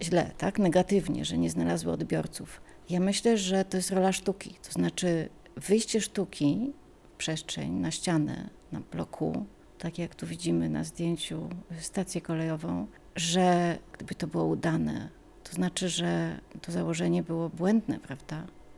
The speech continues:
To miało gdzieś właśnie rozerwać te przestrzenie, które się zbyt dobrze składają.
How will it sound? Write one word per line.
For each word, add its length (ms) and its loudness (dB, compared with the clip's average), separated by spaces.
To 100 6
miało 420 6
gdzieś 300 -2
właśnie 340 0
rozerwać 800 4
te 140 -6
przestrzenie, 640 0
które 360 0
się 140 -2
zbyt 240 -2
dobrze 320 0
składają. 560 -4